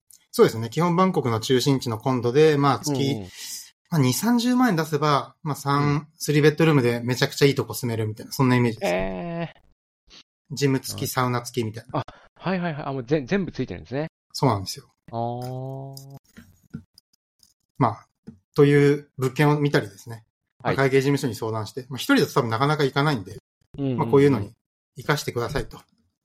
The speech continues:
Speaker 1: いうところで。
Speaker 2: 確かに、
Speaker 1: はい。
Speaker 2: 相場というかタイミング的にも、まあ、割と需要が出てきそうなタイミングではありますよね。
Speaker 1: そうですね。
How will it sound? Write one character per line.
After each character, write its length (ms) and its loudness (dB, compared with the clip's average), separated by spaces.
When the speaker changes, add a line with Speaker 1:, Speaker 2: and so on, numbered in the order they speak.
Speaker 1:
い 80 -2
う 40 0
と 120 0
こ 60 -2
ろ 80 2
で。 40 6
Speaker 2:
確 120 -4
か 20 -6
に、 340 -6
Speaker 1:
は 200 -4
い。 20 -4
Speaker 2:
相 240 -2
場 440 0
と 80 -4
い 60 -2
う 60 -6
か 120 -4
タ 160 -2
イ 40 -2
ミ 100 -4
ン 40 -6
グ 80 -4
的 220 -8
に 100 -4
も、 360 -4
ま 80 -2
あ、 40 0
割 200 0
と 120 -2
需 180 -4
要 240 0
が 120 -2
出 120 -4
て 120 -8
き 100 -18
そ 220 -8
う 20 -10
な 140 -8
タ 160 -6
イ 40 -2
ミ 120 -6
ン 40 -6
グ 80 -6
で 80 -4
は 80 -2
あ 40 -2
り 60 -6
ま 100 -12
す 80 -20
よ 80 -16
ね。 180 -10
Speaker 1:
そ 160 4
う 40 8
で 80 2
す 120 -8
ね。 280 -2